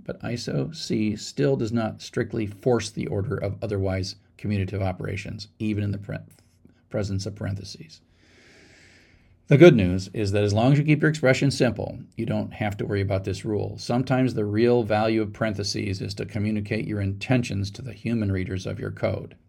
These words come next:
If you are writing code that depends on the order of overflow, function calls, and pointer dereferences in a single mathematical expression, perhaps you should break your expression into multiple statements.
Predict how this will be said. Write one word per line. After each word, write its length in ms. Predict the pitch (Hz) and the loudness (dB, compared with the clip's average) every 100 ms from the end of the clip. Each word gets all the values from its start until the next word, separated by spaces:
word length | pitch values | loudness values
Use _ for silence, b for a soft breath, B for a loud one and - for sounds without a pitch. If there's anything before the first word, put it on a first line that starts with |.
| _ b b b b b - | _ b b b b b -8
If 180 | 104 113 | -4 0
you 100 | 110 | 0
are 80 | |
writing 300 | 113 120 127 | 4 4 4
code 400 | 127 127 120 117 | 4 4 6 4
that 180 | 107 - | 0 -6
depends 540 | - - - 104 110 107 | -8 -10 -4 0 0 0
on 100 | 98 | 0
the 100 | 104 | 0
order 280 | 104 104 | -2 -2
of 240 | - 95 - | -2 -4 -4
overflow, 720 | 113 117 131 135 131 127 127 b b b b - | 0 2 0 0 2 2 0 b b b b -4
function 380 | 123 127 - 113 | 0 0 0 -2
calls, 500 | 110 107 104 104 104 - | 0 0 0 -2 -6 -8
and 180 | 101 101 | -6 -6
pointer 320 | - 120 120 | 0 2 4
dereferences 800 | 110 113 131 135 110 101 110 104 | 2 6 6 6 2 0 -2 -2
in 120 | 104 | -2
a 120 | 98 | 0
single 320 | 101 117 117 113 | 0 0 0 0
mathematical 580 | 110 104 110 104 101 | -2 -2 -2 -2 -2
expression, 640 | 98 98 - 104 101 101 101 B B - | -2 -4 -4 -4 -2 -6 -6 B B -10
perhaps 400 | 113 113 113 - | -4 -2 -2 -2
you 160 | 120 | -2
should 420 | 101 - - 175 160 | -2 -6 -4 -4 -4
break 320 | - 113 - | -8 -8 -8
your 140 | 135 | -12
expression 600 | - - 53 - 110 - b b b b - | -12 -8 -8 -8 -10 -12 b b b b -6
into 420 | 104 101 104 104 | -4 -2 -4 -4
multiple 480 | - 101 104 107 - | -6 -8 -8 -10 -10
statements. 640 | - - - - - - | -10 -10 -10 -14 -16 -18